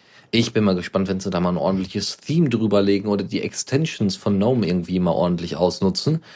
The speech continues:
Ich glaub, dann wird das richtig cool, ja. Also wenn das nicht einfach nur O S für Desktop, für den Desktop wird, sondern eben auch richtig schön angepasst mit Valve-Theme und allem drum und dran. Oh, ich stell mir das schon cool vor und alles wirklich angepasst ans, ans Spielen mit irgendwie Prozessorlastanzeige und,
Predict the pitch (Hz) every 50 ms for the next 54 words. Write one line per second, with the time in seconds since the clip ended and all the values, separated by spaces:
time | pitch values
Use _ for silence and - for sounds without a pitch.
0 | - - - - - - - - - - - 101 107 - 98 107 104 107 123 120
1 | 127 139 143 - 151 147 - - - 220 220 190 170 - - - - - 113 113
2 | 123 - 87 - - 135 127 127 123 135 135 131 120 - 147 147 135 - 135 131
3 | 131 135 135 135 135 135 135 135 - - - - 104 78 98 143 - - - 139
4 | 131 - - - - - - - 123 - 135 127 127 135 - - - 151 143 -
5 | _ 139 139 147 151 147 - - - 131 127 123 120 - 117 120 120 117 - 104
6 | 117 117 - 135 - - - 143 123 - - - 120 123 127 127 - - 110 127
7 | 113 107 - - - 117 117 - - - 113 104 - - 95 113 113 104 - -
8 | - - 104 107 107 104 101 - - 98 - - - 101 104 - - 104 98 95
9 | 92 92 98 104 110 110 - - - - - - - - - - _ - 269 -
10 | 120 - - - - - - - 107 131 175 196 190 196 - 123 110 101 - 107
11 | 101 98 95 - 139 151 143 - - - 147 151 135 120 - - - 131 131 -
12 | - 117 120 - 127 143 151 127 120 120 - 131 120 - - - 107 110 104 -
13 | - - 110 107 - - - - 151 151 143 139 127 117 113 110 104 104 - -
14 | 113 113 113 117 117 - - 120 120 - - 139 127 - 123 113 107 107 107 104
15 | 110 113 - - - - - 113 120 113 117 - 117 107 104 110 110 110 110 107
16 | 101 - 101 101